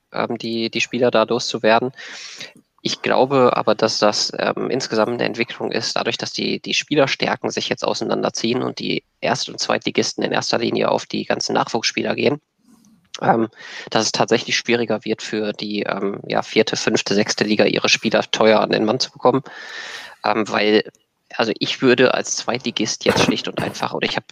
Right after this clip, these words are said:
ich glaub, ich hab drei Spieler gekauft und, ähm, zwei davon aus niedrigeren Ligen. Ähm, ja, also, aber es gab Zeiten, da hab ich mein, mein, gan-, meine ganzen Neukäufe aus den, äh, aus der vierten, fünften Liga,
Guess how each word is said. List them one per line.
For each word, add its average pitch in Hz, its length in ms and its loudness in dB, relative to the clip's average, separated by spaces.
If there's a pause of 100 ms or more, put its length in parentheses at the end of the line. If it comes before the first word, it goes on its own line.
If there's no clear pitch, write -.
(140)
ich - 100 -10
glaub, 104 140 -4
ich - 120 -6
hab - 140 -12
drei - 200 -4
Spieler 120 260 -2
gekauft 120 640 0
und, 98 380 -4
ähm, 98 360 -2 (540)
zwei - 260 -2
davon - 280 -6
aus - 180 -6
niedrigeren - 520 -6
Ligen. 143 300 -4 (920)
Ähm, 110 320 0
ja, 110 200 -2
also, - 240 -6
aber - 180 -10 (260)
es - 120 -8
gab - 200 -6
Zeiten, 107 320 -2
da 110 140 -2
hab 117 80 -8
ich - 180 -4
mein, 107 300 -6
mein, 107 240 -4
gan-, - 180 -6
meine 110 240 -4
ganzen - 320 -4
Neukäufe 120 540 0
aus - 180 -6
den, 110 420 -6
äh, - 200 -12 (140)
aus - 200 -10
der - 100 -8
vierten, - 280 -4
fünften - 280 -10
Liga, - 340 -6